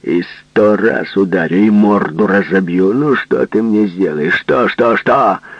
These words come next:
Однако с места не сдвинулся. «Плохо будет», — пообещал тихо и серьёзно Зыбин. «Очень плохо.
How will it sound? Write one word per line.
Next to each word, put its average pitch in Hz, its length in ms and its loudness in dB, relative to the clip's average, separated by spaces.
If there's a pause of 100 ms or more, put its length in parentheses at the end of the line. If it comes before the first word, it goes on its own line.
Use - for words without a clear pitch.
(320)
Однако 170 380 -6
с - 120 -14
места 98 300 -4
не 110 120 -6
сдвинулся. 69 520 -10 (1160)
«Плохо - 440 -8
будет», — - 320 -16 (1800)
пообещал - 560 -2
тихо - 380 -6
и 71 60 -4
серьёзно 80 580 -6
Зыбин. 64 400 -12 (1900)
«Очень 71 340 -6
плохо. - 380 -14